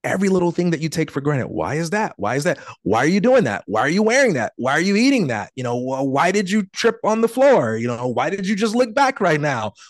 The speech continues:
Well, why this? Why that? And, and you don't have enough answers to keep up with them, right? They're almost annoyingly curious. And it's only over time we start to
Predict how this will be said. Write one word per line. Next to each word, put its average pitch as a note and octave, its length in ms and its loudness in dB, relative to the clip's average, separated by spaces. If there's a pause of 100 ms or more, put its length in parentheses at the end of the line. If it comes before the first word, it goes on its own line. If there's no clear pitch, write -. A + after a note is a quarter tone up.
Well, C3 200 2
why D#3+ 240 2
this? A#3+ 320 0
Why B2+ 280 0
that? B3 280 0 (300)
And, E3 180 -2
and E3+ 180 -2
you A#3+ 120 4
don't G#3 180 0
have G#3 220 0
enough A#3+ 400 0
answers F#3+ 380 -2
to - 120 -10
keep - 260 -4
up C4+ 200 -2
with F#3 120 -2
them, A#2+ 160 -2
right? D3 220 -2
They're F3+ 160 2
almost A#3 460 0 (240)
annoyingly F#3+ 920 2
curious. D#4+ 720 -2 (540)
And D3+ 240 -2 (240)
it's D3 260 -6
only A#3 300 2
over G3+ 180 2
time D3 540 -2 (340)
we B2 120 -4
start C#3 400 -2
to A#2+ 360 0